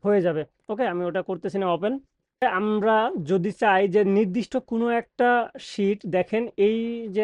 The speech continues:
আমাদের এখানে তো অনেকগুলা শিট আছে, তাই না? তিনটা টোটাল হচ্ছে শিট আছে। তো সাপোজ এইখানে আমাদের কিছু ভ্যালু, আহ, ফোর, ফোর, ফোর, ফোর, ওকে, চারটা ফোর এখানে থাকলো। এখন আপনি চাচ্ছেন যে এই শিট ওয়ান,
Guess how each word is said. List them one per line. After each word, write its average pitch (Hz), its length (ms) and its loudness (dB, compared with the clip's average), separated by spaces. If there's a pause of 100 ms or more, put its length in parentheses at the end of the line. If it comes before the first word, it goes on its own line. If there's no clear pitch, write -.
(100)
আমাদের 190 240 0 (100)
এখানে 196 200 -4 (100)
তো 202 60 2 (180)
অনেকগুলা 185 360 0 (120)
শিট 180 240 -2
আছে, 170 160 -12
তাই 180 180 -4
না? 214 80 -4 (260)
তিনটা 202 440 -2
টোটাল 185 320 -2
হচ্ছে 180 180 -6 (140)
শিট 196 180 -2 (100)
আছে। 160 160 -8 (480)
তো 185 60 -2 (180)
সাপোজ 185 320 -2 (160)
এইখানে 180 300 -4
আমাদের 175 280 -4
কিছু 180 160 -8 (100)
ভ্যালু, 170 260 -2 (600)
আহ, 170 340 0 (200)
ফোর, 180 340 2 (440)
ফোর, 180 300 0 (220)
ফোর, 180 280 0 (800)
ফোর, 190 200 2 (540)
ওকে, 233 180 -2 (880)
চারটা 190 320 2
ফোর 214 180 4
এখানে 190 240 0
থাকলো। 165 220 -2
এখন 208 180 -6
আপনি 240 200 -8
চাচ্ছেন 220 360 -2
যে 196 60 -2 (180)
এই 240 80 -2 (120)
শিট 220 260 -2 (160)
ওয়ান, 208 260 2